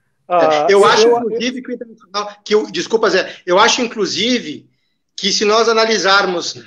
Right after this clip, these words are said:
Speaker 2: a, a, a, o, o, o mérito em função das circunstâncias e do grupo à disposição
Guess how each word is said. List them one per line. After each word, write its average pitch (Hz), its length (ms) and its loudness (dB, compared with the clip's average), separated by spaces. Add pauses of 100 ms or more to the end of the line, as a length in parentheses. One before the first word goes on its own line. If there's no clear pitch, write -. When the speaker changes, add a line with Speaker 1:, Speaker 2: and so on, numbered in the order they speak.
(140)
Speaker 2:
a, 185 80 0
a, 180 540 0
a, 160 200 -4
o, 190 340 -12
o, 170 420 -8 (160)
o 185 100 -6
mérito 208 1000 2 (440)
em 190 100 -4
função 214 580 0
das 214 180 0
circunstâncias - 1400 -4 (460)
e 175 80 -8
do 180 160 -6
grupo 262 440 0
à 220 80 4
disposição 196 1040 -2